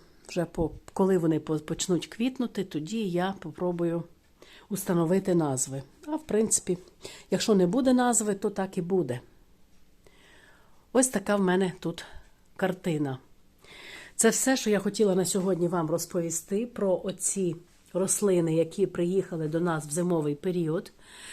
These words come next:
Будьте уважні, будьте, <clears throat> скажімо так, максимально уважні при виборі рослинки,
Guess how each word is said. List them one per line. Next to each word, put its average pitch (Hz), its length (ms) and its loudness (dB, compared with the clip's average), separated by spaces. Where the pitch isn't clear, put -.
Будьте 220 300 2
уважні, 180 640 2
будьте, 190 420 0
<clears throat> 226 240 2
скажімо 185 300 0
так, 170 240 -2
максимально 175 920 2
уважні 160 640 -2
при 180 140 0
виборі 156 460 2
рослинки, 170 760 -2